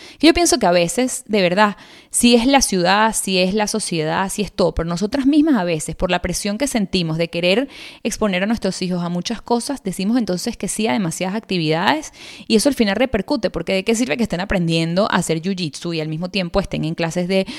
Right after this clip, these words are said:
fútbol y de natación y que estén aprendiendo guitarra, si el día a día no va a ser llevadero y si eso te va a llevar a una corredera?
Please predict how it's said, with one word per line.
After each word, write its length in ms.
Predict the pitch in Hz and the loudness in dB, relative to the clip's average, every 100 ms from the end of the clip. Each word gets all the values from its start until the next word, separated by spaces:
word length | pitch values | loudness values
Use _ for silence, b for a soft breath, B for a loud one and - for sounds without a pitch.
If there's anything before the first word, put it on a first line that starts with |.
| B | B
fútbol 360 | - 254 170 165 | 2 4 4 0
y 20 | |
de 80 | 160 | 0
natación 500 | 160 170 - 233 208 | -2 -4 -4 -2 -4
y 60 | 160 | -4
que 60 | |
estén 180 | 151 160 | -6 -8
aprendiendo 360 | 185 214 170 196 | -4 -4 -4 -4
guitarra, 560 | 214 208 156 - 214 B B B | -2 0 0 -2 -8 B B B
si 300 | - 240 233 | -2 2 2
el 140 | - 196 | 2 -2
día 200 | 190 214 | 0 0
a 40 | |
día 220 | 247 214 214 | 2 0 0
no 180 | 185 | 0
va 80 | 165 | -2
a 40 | 180 | -2
ser 200 | 202 202 | -4 -2
llevadero 600 | 214 160 180 202 139 147 _ | -2 0 0 0 -2 -10 _
y 80 | 190 | -4
si 100 | - | -2
eso 160 | 180 214 | -4 -2
te 120 | 214 | 0
va 80 | 165 | 0
a 40 | |
llevar 500 | 165 190 208 220 240 - | 0 -2 0 0 -2 -4
a 100 | 190 | -2
una 260 | 190 214 | -2 -4
corredera? 1000 | - - 214 185 165 160 185 170 - - | -6 -2 -2 -2 -4 -4 -2 -2 -4 -14